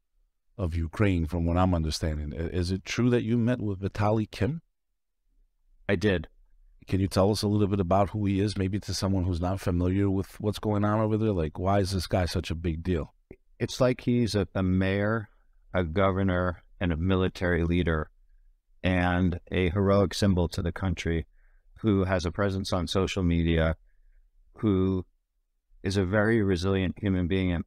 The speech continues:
Speaker 2: and I think someone who represents the Ukraine we want to understand. There's this perception from the outside that, you know, maybe it was Russia that wants us to, like, think, "Oh, this is this little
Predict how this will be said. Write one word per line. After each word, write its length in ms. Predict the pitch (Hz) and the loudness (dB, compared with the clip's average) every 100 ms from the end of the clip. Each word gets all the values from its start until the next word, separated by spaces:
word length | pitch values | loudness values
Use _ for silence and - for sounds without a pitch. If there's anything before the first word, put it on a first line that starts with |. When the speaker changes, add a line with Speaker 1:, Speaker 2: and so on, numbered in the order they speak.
| - | -6
Speaker 2:
and 160 | 90 | -4
I 60 | 90 | -2
think 220 | 87 95 | -2 -4
someone 380 | - 101 95 90 | -2 0 0 -2
who 160 | 85 90 | -2 0
represents 800 | 90 87 90 82 90 - - - _ _ - | 0 0 -2 -2 -4 -4 -14 -20 _ _ -12
the 140 | 92 | -2
Ukraine 600 | 92 92 - 95 90 90 85 | 0 0 0 0 2 0 -2
we 180 | 82 90 | -2 0
want 260 | 82 82 - | 0 -2 0
to 60 | |
understand. 720 | 82 80 80 - 87 78 76 - - - - - _ _ - | -2 -2 -4 -4 -2 -2 -6 -10 -20 -20 -20 -20 _ _ -2
There's 180 | 95 | -2
this 140 | 107 101 | 0 -4
perception 520 | - 104 117 - 110 | -4 0 -2 0 -2
from 180 | 101 98 | 0 -2
the 100 | 85 | 0
outside 680 | 85 85 - 85 85 90 | 0 -2 -2 0 0 -2
that, 220 | 80 85 80 - - - _ - _ _ _ | -4 -6 -6 -16 -20 -20 _ -20 _ _ _
you 80 | - | -10
know, 60 | - - _ - _ - - | -10 -12 _ -20 _ -20 -4
maybe 280 | 82 87 | -2 2
it 80 | 90 | 0
was 140 | 87 87 | 0 -2
Russia 340 | 98 101 98 | -2 0 0
that 140 | 85 | 0
wants 260 | 82 87 90 | -2 -4 -2
us 180 | 90 - | -6 -4
to, 220 | - 85 - | -6 -6 -4
like, 180 | 85 85 | -4 -4
think, 360 | - 117 95 - | -2 -2 -2 0
"Oh, 240 | 107 104 | 2 2
this 220 | 90 101 110 | 2 0 0
is 160 | 92 | -2
this 240 | - 92 - - _ _ _ - _ _ _ _ - | -2 -6 -8 -18 _ _ _ -20 _ _ _ _ -2
little 540 | 107 104 104 98 92 | 2 4 2 2 -2